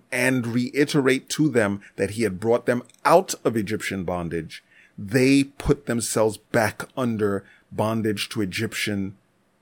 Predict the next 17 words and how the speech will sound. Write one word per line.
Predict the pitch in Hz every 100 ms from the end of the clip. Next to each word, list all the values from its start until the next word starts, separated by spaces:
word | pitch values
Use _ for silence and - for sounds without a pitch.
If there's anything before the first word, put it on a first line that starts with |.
| _ _ _ _ _ -
false | - 123 104 101 -
gods. | 92 80 - - - _ _ _ _ _ _ _ _ _ _ _ _ _ _ _ _ _ -
But | 98 80
Moses, | 98 113 131 107 90 87 110 - - - -
while | 85
he | 90
was | 90 92 - - _ _ _ _ _ -
not | 104 104 - -
happy | - 208 208 107
about | 87 82 80
that | 85 -
when | 92
he |
came | 82 95 87
down | 85 82
the | 80
mountain, | 78 71 - - - -